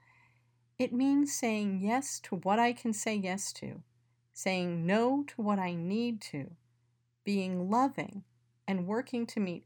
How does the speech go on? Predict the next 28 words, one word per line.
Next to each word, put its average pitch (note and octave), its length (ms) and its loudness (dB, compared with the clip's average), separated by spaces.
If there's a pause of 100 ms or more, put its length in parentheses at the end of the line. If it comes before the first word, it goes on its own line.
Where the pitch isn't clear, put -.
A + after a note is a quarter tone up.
(100)
everybody's A#3+ 960 0
needs, F#3 540 -6 (720)
but F3+ 140 -2
especially F3+ 800 0 (400)
including E3+ 920 -2 (160)
my E3 340 -4 (140)
own. D3 360 -4 (760)
Because F3 320 -6
without G3 720 4 (140)
that, G3+ 460 -4 (420)
without F#3 520 0
caring C4 460 -2
for A3+ 240 -4
ourselves, G#3+ 720 -4 (640)
well, F#3 180 6
we've F3 180 -2
heard F3 180 0
it D#3+ 80 -4
a D#3 60 -8
million D#3+ 360 -10
times, E3 420 -8
we F#3 100 -6
can't G#3 340 -6
truly F3 580 -4
care D3+ 340 -6
for - 240 -10
anyone D3+ 480 -8
else. - 460 -8